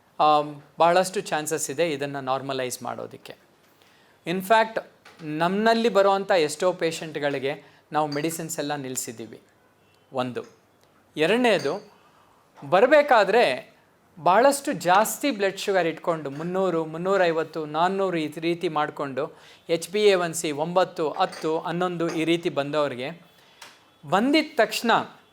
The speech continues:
ನಾವು ಇನ್ಸುಲಿನ್ ಶುರು ಮಾಡಿದ್ವಿ ಅಂದರೆ ಒಂದು ತಿಂಗಳು, ಎರಡು ತಿಂಗಳು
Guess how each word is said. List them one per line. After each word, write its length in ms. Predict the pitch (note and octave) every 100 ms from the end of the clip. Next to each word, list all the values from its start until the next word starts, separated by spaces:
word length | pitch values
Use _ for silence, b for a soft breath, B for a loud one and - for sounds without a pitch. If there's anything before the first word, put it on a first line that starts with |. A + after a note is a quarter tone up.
| _ _ F3+
ನಾವು 260 | F3+ D#3
ಇನ್ಸುಲಿನ್ 580 | G3 A3 A3 C#4 C#4+ B3+
ಶುರು 300 | - E3+ G3
ಮಾಡಿದ್ವಿ 440 | F#3+ E3 D3+ C#3
ಅಂದರೆ 460 | C3 A#2+ C3+ F#3+ B B _
ಒಂದು 220 | E3 F3+
ತಿಂಗಳು, 340 | F#3 F#3 F#3 F#3
ಎರಡು 240 | D#3+ F3
ತಿಂಗಳು 380 | E3+ F3 E3+